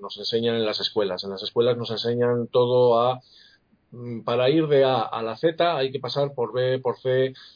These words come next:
tenemos que organizarlo todo y primero el punto uno y luego el punto dos y luego el punto tres. Y tú muchas veces te pones a la hora de estructurar un, un tema delante de un libro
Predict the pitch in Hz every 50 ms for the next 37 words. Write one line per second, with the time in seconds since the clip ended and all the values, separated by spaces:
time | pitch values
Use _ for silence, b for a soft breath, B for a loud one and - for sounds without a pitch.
0 | B - 120 117 123 123 127 127 - - 135 127 127 120 127 123 123 123 113 -
1 | 135 127 117 123 123 120 - - 131 131 127 127 127 127 127 127 123 120 120 -
2 | 120 117 123 131 131 131 131 131 131 131 127 127 123 123 127 131 131 131 123 123
3 | 127 123 123 127 123 - 127 123 120 123 123 127 127 123 113 120 120 127 117 123
4 | 120 - 127 120 - 120 110 - 123 127 123 - - b b b b b b b
5 | - 127 135 135 139 135 147 127 127 139 135 127 123 - 117 - - 127 123 117
6 | 104 104 110 113 117 120 123 123 120 120 120 - - 120 - - 127 123 123 120
7 | 120 120 120 117 120 120 - 127 123 117 - 123 117 101 92 85 - _ _ _
8 | _ _ _ _ _ _ _ _ - - 113 104 110 117 123 127 139 127 123 123
9 | 123 127 139 131 139 143 143 143